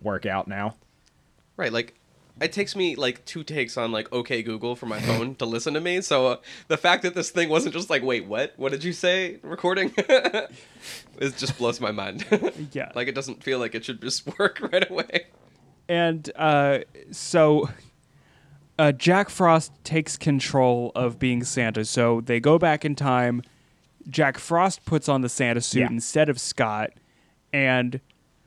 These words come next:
Speaker 3: basically what he does is he just, like, commercialize-, it's weird because it's like, "Oh my God, Christmas is just commercial and tacky," uh,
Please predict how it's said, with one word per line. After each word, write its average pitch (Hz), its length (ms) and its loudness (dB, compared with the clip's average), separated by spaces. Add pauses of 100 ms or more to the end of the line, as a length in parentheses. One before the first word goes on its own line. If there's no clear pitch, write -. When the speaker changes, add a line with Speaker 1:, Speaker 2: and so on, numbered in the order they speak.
(260)
Speaker 3:
basically 233 520 4
what 170 240 2
he 175 140 -4
does 156 320 4
is 139 140 -4
he 160 160 -4
just, 143 240 -6
like, 139 300 2 (520)
commercialize-, 135 840 0 (460)
it's 190 200 0
weird 190 380 4
because 175 380 4
it's 147 160 -2
like, 139 180 2
"Oh 156 80 6
my 143 160 6
God, 123 480 4 (500)
Christmas 165 520 0
is 127 100 -4
just - 220 -8
commercial 139 800 2
and 131 220 -2 (400)
tacky," 135 760 -2 (640)
uh, 117 460 2